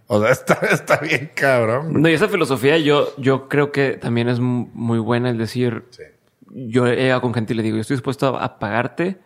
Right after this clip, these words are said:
Speaker 1: Claro.
Speaker 2: porque me enseñes. Yo estoy dispuesto a
Speaker 1: Claro.
Speaker 2: pagarte la hora que te, o sea, no es,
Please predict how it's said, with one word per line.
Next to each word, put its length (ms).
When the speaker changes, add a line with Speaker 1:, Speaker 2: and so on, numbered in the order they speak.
Speaker 1:
Claro. 300
Speaker 2:
porque 200
me 80
enseñes. 380
Yo 40
estoy 120
dispuesto 300
a 40
Speaker 1:
Claro. 140
Speaker 2:
pagarte 200
la 180
hora 280
que 80
te, 220
o 40
sea, 100
no 120
es, 240